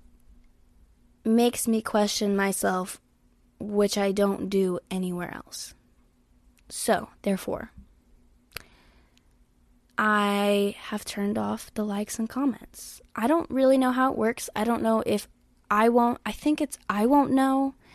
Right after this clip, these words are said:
how many likes or comments I get. Um, it could be nobody knows at all. It could be you can't like it at all. I, I'm not sure the logistics.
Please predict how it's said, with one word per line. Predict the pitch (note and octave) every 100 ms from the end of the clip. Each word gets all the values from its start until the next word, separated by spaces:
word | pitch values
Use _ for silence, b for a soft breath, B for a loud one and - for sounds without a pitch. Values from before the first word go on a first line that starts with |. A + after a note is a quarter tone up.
| b
how | - C4+
many | C4+ C4+
likes | C4 B3+ -
or | C4+
comments | - B3+ B3+ B3+
I | B3+ B3+
get. | C4 B3 A#3+ b b b b b
Um, | - G#3+ -
it | - -
could | C4+ A#3+
be | A#3+ A3 - -
nobody | G#3 G#3 A3+ A#3+ B3
knows | A#3 A3 G#3+
at | G3+
all. | A#3 B3+ - G#3+
It | -
could | A#3+ A3
be | G#3+ G#3 -
you | G#3 G3+
can't | - A#3 - G#3+
like | G3 A#3 D#4
it | D#4
at | D4 D#4
all. | - E4 E4+ - b b b b b b b b _ _ _ _ _ _ _ _ - _ _ _ _ A3
I, | A3 A3 A3 G#3+ - -
I'm | G#3+ G#3+
not | A3 -
sure | A#3
the | G#3+
logistics. | G#3 G#3 A#3 B3 - C#4